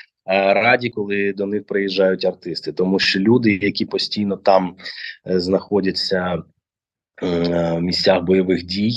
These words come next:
е, їм, е, треба якась емоційна розгрузка. І, е, у нас навіть, е, знаєте, буває концерт, е, десь, е, е,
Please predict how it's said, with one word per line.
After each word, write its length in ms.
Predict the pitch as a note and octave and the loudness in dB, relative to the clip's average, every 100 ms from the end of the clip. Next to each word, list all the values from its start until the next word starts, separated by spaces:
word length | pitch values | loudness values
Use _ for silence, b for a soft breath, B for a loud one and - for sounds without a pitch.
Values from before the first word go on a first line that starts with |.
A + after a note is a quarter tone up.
| - | -4
е, 540 | F2+ F2 F2 F2 E2+ D#2+ E2+ E2+ E2+ | -6 -6 -4 -4 -4 -4 -4 -4 -6
їм, 400 | F2 G2+ G2+ D#2+ | -8 -12 -10 -10
е, 120 | F2 F2 - F2 E2+ | -14 -14 -16 -12 -2
треба 300 | G2 G2 G2 | 0 2 2
якась 540 | F2+ - F#2+ F#2+ - - | 2 2 4 4 0 -8
емоційна 520 | F2+ - G2 G2 G2 | -10 -8 -4 0 2
розгрузка. 640 | G2+ G2 G#2 - - A2 B B B B - | 2 0 -6 -4 -4 -4 B B B B -4
І, 320 | F#2+ F#2 F#2 | 0 2 4
е, 280 | F2+ F2+ F2+ | 4 4 4
у 40 | |
нас 320 | F#2 F#2+ F#2 | 4 2 2
навіть, 460 | G2 G2 G2 F#2 - B B B F#2+ | 2 2 0 -4 -10 B B B -2
е, 40 | |
знаєте, 300 | G2 G2 G2 | 0 0 0
буває 400 | F2+ G2+ G2+ G2 | 4 8 8 6
концерт, 540 | G2+ G2 - A2 G#2 - - _ - - - | 2 0 2 4 2 -2 -20 _ -16 -14 -10
е, 520 | F#2 F#2 F#2 F#2 F#2 F2+ | -8 -6 -6 -6 -8 -8
десь, 640 | F2+ G2 F#2 - - - _ _ - - _ _ _ _ - | -2 -2 -2 -6 -10 -12 _ _ -14 -14 _ _ _ _ -8
е, 40 | |
е, 360 | F2 F2 F2 | -6 -6 -8